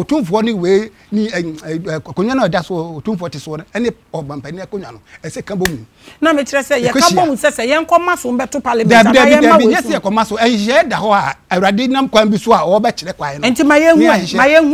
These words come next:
Speaker 2: ɔmo sɛ, ewiase nyinaa ɛhwɛ yɛn. Asɛm ne a woka so, ɛho hia.
Speaker 1: Eh, ba de-, deɛ, eh, yɛka, yɛ-, yɛyɛ a, yɛyɛ no, eh,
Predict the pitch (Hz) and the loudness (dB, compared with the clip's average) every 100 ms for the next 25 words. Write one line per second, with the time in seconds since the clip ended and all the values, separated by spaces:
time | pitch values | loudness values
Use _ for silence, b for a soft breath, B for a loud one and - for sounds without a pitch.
0 | 330 415 320 - 240 - 240 254 359 330 | 4 4 0 0 -4 -2 -2 0 -2 -2
1 | 381 302 254 214 240 220 180 151 b b | -2 0 -2 -2 -4 -4 -4 -8 b b
2 | b 233 - 403 427 320 285 247 240 226 | b -2 0 2 4 4 2 -2 0 2
3 | 294 226 175 175 - 247 240 247 214 269 | 2 0 -4 -8 -8 -4 2 2 2 0
4 | 196 233 247 247 240 214 220 - 370 214 | 0 2 0 -4 -6 -4 -4 -4 -4 -4
5 | 240 214 214 311 214 214 262 262 190 - | -4 -4 0 0 2 2 2 2 -2 -6
6 | _ _ - - _ _ 202 | _ _ -20 -20 _ _ -2